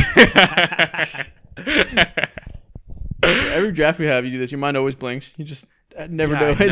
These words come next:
Speaker 2: can
Speaker 1: 'cause
Speaker 2: never imagine players.
Speaker 1: There's just, like, so much out there.
Speaker 2: There's so many to choose from. What do I do?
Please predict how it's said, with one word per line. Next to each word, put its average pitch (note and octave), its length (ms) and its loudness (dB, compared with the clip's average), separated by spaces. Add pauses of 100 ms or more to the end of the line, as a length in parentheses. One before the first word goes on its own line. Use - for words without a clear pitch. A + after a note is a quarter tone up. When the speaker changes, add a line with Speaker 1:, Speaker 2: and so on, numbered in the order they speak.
Speaker 2:
can F3+ 100 0
Speaker 1:
'cause F3+ 80 0
Speaker 2:
never F3 160 0
imagine D#3+ 300 -2
players. D#3+ 360 -6 (480)
Speaker 1:
There's D#3 240 -2
just, F3 140 -10
like, D3+ 220 -6
so D#3 420 -4
much C#3 400 -8 (100)
out A#2+ 300 -16
there. F2 400 -20 (1700)
Speaker 2:
There's - 120 -14
so E3+ 100 -4
many E3+ 200 0
to C3+ 40 -10
choose G3 200 -6
from. C#3 200 -6
What C3+ 80 -4
do E3 100 -2
I F#3 100 0
do? F#3 300 -4